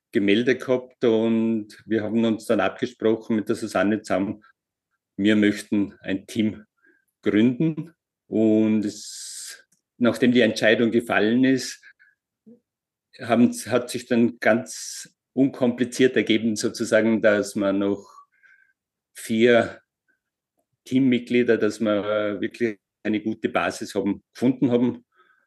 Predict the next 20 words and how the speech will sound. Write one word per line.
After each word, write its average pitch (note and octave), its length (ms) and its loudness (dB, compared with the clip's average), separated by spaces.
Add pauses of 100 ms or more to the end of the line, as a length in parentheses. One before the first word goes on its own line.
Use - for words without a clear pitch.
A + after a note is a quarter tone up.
und G#2+ 840 0 (920)
sind A2 420 -2
jetzt - 520 -2 (540)
für - 220 -6
den G2 100 -2
Tennengau G2 640 0
eben F#2+ 400 -2
in G2 220 -8
der F#2 380 -2 (360)
Schulungsphase, G#2+ 1500 0 (920)
die G#2 80 -2
wir G2+ 180 2
jetzt F#2+ 280 0
mit G#2 160 -4
März - 640 -6 (840)
schon F#2+ 540 -2
abgeschlossen G2 880 -4
haben F#2 320 0
und F#2 140 -2
jetzt - 600 -8